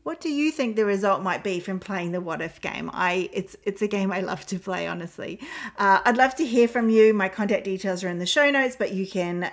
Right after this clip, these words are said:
email me, Rochelle at her leadership way dot com, and let me know how you go playing the what if game.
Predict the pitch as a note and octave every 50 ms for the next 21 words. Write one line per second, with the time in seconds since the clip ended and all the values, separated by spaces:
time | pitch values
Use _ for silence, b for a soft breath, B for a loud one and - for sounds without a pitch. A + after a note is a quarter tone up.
0 | - - - A3+ B3 B3+ A#3+ A3+ A3 G3+ G3 G3 F#3+ F#3 F#3 - F3+ F#3 F3+ F3+
1 | G3+ G#3 - - F#3+ F3+ F3+ F3+ - - F3+ F3 E3 - - - - - F#3 D#3+
2 | F3 F3+ F3 F#3 F#3 - - F3 F3 E3+ E3+ F#3+ F#3+ - - G#3 - - G3 E3+
3 | F3 F3+ F3 F3+ F3 E3+ - - - - F3 E3 E3+ G#3+ D4+ G4 G4 B B B
4 | B B B - G#3+ G#3+ A3 A3+ A#3+ - C4+ D4+ D#4+ C#4 B3 A3+ A3 G#3+ A3 A3
5 | A3 G#3+ A3+ A3 G#3 G3 G3 G3+ G#3+ G3+ G#3 G3 F3 E3 E3+ G#3+ D4 D#4+ C#4 -
6 | A3+ A3+ A#3 G#3+ G3 F#3+ F#3 F#3 E3+ F#3 F3 F3+ E3+ E3 - - - - - -
7 | - - - F#3